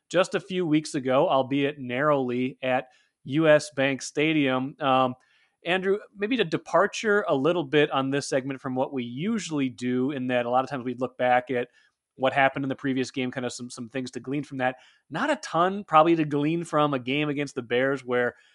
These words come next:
it looked like the Bears were pretty interested in losing and maybe trying to get the number one overall pick, which they did get. Um, and the Vikings were, you know, trying to fine tune some things, um, but, but were pretty,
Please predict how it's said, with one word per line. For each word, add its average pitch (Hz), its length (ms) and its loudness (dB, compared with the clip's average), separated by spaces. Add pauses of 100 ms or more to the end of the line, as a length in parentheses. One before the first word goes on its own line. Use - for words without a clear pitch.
(220)
it 131 120 -4
looked 151 160 2
like 143 120 -2
the 139 80 -2
Bears 135 400 0
were 131 160 -2
pretty 135 300 -4
interested 127 460 -8
in 120 120 -10
losing 160 640 0
and 120 180 -6
maybe 123 200 -6
trying 127 340 -4
to 120 40 -8
get 135 160 -8
the 127 80 -12
number 131 220 -2
one 131 140 0
overall 123 360 -2
pick, 156 240 -4
which - 220 -8
they 123 140 -4
did 135 280 -4
get. 156 260 0 (420)
Um, 127 220 4
and 123 80 -6
the 120 60 -4
Vikings 127 420 0
were, 123 360 -2
you 156 60 -8
know, 135 60 -4
trying 147 260 -2
to 135 60 -2
fine 139 320 -2
tune 156 240 -4
some 147 180 -8
things, 139 400 -2
um, 120 320 -4
but, 120 140 -8
but 120 120 -8 (200)
were 139 100 -8
pretty, 139 420 -2